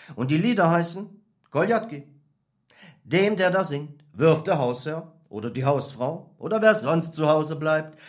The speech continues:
stets eine Wurst, ein Brot, einen Kupfergroschen oder was er gerade besitzt, in den Sack.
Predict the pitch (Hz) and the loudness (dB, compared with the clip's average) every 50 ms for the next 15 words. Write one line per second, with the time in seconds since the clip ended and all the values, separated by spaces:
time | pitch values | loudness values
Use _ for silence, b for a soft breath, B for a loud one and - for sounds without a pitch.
0 | B B B - - - - 208 214 220 226 214 220 180 185 180 175 190 202 190 | B B B -16 -12 -2 2 4 4 4 2 0 -2 0 2 4 4 4 2 0
1 | 147 139 147 147 147 - - - - _ - - 135 156 143 131 139 160 196 196 | 2 0 0 0 -2 -8 -18 -20 -20 _ -4 0 0 0 0 0 -2 -2 -2 -4
2 | - - - _ - - 160 170 196 214 208 - 165 143 - 151 151 139 139 156 | -8 -14 -18 _ 2 4 4 4 4 2 -2 -4 -6 -4 -2 -4 -2 -2 -2 -4
3 | 160 156 - - - - _ _ 87 104 131 156 165 151 151 147 147 175 170 160 | -4 -6 -10 -16 -20 -20 _ _ -8 -6 -2 0 2 2 2 0 0 -2 -4 0
4 | 143 151 151 170 170 160 165 160 135 127 131 131 - - _ - _ - 175 165 | 2 2 2 2 2 -2 -4 -4 -4 -6 -8 -8 -12 -18 _ -12 _ 0 2 2
5 | 160 170 151 147 151 165 139 131 113 98 82 - - | 2 2 0 0 0 0 -2 -2 -4 -6 -8 -14 -20